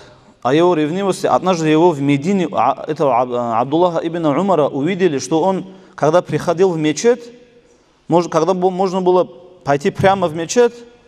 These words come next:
он, как бы обходя пальмы ветвей, как бы обходя деревья, пальмовые дерев-, дерев-, деревья,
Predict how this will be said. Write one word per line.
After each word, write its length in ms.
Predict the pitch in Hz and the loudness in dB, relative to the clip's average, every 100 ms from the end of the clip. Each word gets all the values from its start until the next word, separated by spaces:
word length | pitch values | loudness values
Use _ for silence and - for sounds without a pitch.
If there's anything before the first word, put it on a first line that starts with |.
| - | 0
он, 320 | 190 233 214 - - - _ _ | 0 0 -4 -14 -20 -20 _ _
как 240 | - 185 | 0 0
бы 80 | 175 | 0
обходя 800 | 165 143 131 196 180 208 202 156 - - - | -2 -2 0 -2 0 2 2 0 -4 -20 -6
пальмы 380 | - 180 196 170 | 0 0 0 -4
ветвей, 500 | 156 151 208 240 233 - - | -4 -4 -2 0 -2 -8 -8
как 160 | - 165 | -4 -2
бы 100 | 170 | 0
обходя 500 | 139 - 175 180 135 | -2 -2 0 0 0
деревья, 560 | 131 156 185 175 135 | -2 0 2 2 0
пальмовые 480 | 98 165 185 180 165 | -2 -2 0 2 0
дерев-, 360 | 135 165 226 196 | 2 2 2 0
дерев-, 680 | 139 151 131 147 214 - | -6 -6 0 2 2 0
деревья, 540 | 139 151 220 220 131 | -2 0 2 2 0